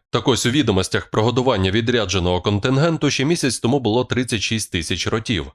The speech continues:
потім тридцять вісім, потім сорок одна тисяча. Знаєте, скільки сьогодні за продуктовими відомостями відрядженого контингенту? Сто сімдесят тисяч людей, тобто вони повинні прогодувати неважливо чим і за чий рахунок сто сімдесят тисяч чужих солдат.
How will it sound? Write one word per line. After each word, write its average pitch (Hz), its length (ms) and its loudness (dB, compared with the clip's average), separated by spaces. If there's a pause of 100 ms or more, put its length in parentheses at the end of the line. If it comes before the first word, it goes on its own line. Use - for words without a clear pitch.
(120)
потім 107 280 0
тридцять 131 400 -2
вісім, 92 360 0
потім 160 280 0
сорок 110 300 -2
одна 104 240 0
тисяча. 85 640 -2
Знаєте, 127 400 0
скільки 143 340 -2
сьогодні 120 420 0
за 113 160 0
продуктовими 95 840 0
відомостями 92 600 0
відрядженого 110 680 0
контингенту? 113 800 0 (200)
Сто - 220 2
сімдесят 123 480 2
тисяч 104 340 -2
людей, 104 460 0
тобто - 220 -2
вони 143 200 2
повинні 127 360 2
прогодувати 107 560 -2
неважливо 101 560 2
чим 143 320 -2
і 113 100 0
за 101 160 0
чий 98 200 -2
рахунок 110 440 0
сто 151 180 -2
сімдесят 110 460 -2
тисяч 113 460 -2
чужих 80 400 -4
солдат. 104 580 -4